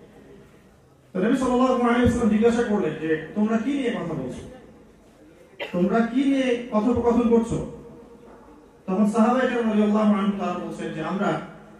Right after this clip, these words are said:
কিয়ামতের আলামতগুলো নিয়ে কথা বলছিলাম।" কি নিয়ে কথা বলছেন?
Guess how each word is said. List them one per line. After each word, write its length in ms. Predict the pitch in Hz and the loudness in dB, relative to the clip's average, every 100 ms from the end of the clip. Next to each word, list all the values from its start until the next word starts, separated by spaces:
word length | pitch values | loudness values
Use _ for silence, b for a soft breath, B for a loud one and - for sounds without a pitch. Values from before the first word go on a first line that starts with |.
| - - - | -20 -20 -8
কিয়ামতের 480 | 196 208 226 233 233 | 0 2 4 4 2
আলামতগুলো 580 | 185 208 247 220 208 202 | 2 2 2 0 2 4
নিয়ে 140 | 185 | 4
কথা 200 | 160 151 | -2 -4
বলছিলাম।" 360 | 139 123 110 - - - - - - - | -8 -10 -14 -16 -20 -20 -20 -20 -20 -12
কি 60 | 185 | -2
নিয়ে 120 | 208 | 0
কথা 160 | 220 226 | 0 0
বলছেন? 360 | 233 269 349 | 0 0 -4